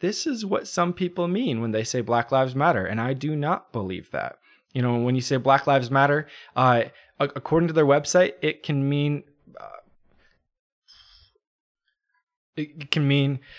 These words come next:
uh, literally, this is a statement on the blacklivesmatter dot com What We Believe page. "We disrupt the Western prescribed nuclear family structure requirement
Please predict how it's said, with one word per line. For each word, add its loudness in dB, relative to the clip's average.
uh, 2
literally, 4
this 0
is 4
a 4
statement 0
on 2
the 2
blacklivesmatter 2
dot 0
com 0
What -2
We 0
Believe -4
page. -6
"We 0
disrupt 0
the 2
Western 0
prescribed 0
nuclear -2
family -2
structure 0
requirement -2